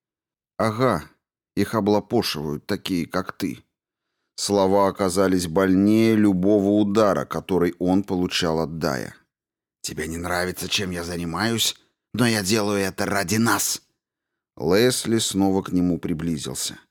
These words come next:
«Всё это для того, чтобы мы выжили.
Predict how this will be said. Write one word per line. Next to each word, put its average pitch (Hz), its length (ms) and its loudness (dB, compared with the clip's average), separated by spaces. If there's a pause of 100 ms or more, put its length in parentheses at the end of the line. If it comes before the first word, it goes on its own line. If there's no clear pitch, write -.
(300)
«Всё - 180 4
это 131 280 4
для 131 160 2
того, 139 280 4
чтобы 135 340 4
мы 143 180 6
выжили. 107 580 2